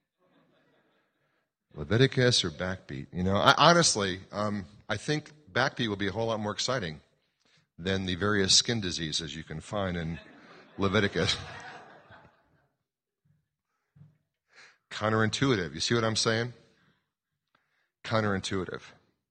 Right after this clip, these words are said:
Instead of studying whatever I want, study the things that keep my mind on Christ. The books you read, the,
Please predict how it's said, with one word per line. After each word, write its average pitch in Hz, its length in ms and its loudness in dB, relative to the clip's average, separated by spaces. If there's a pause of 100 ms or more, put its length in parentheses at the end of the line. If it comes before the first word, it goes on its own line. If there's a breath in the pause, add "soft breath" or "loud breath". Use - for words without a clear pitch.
(2250)
Instead 131 240 4
of 120 80 0
studying 120 320 0
whatever 107 300 -2
I 92 80 -2
want, 101 640 -2 (1200)
study 120 260 0
the 104 120 -4
things 110 320 -4
that - 80 -8
keep - 180 -8
my 92 160 -4
mind 95 440 -6
on 90 200 -8
Christ. - 580 -8 (1120)
The 92 80 -10
books 104 320 -2
you 90 100 -6
read, 73 300 -10
the, - 240 -8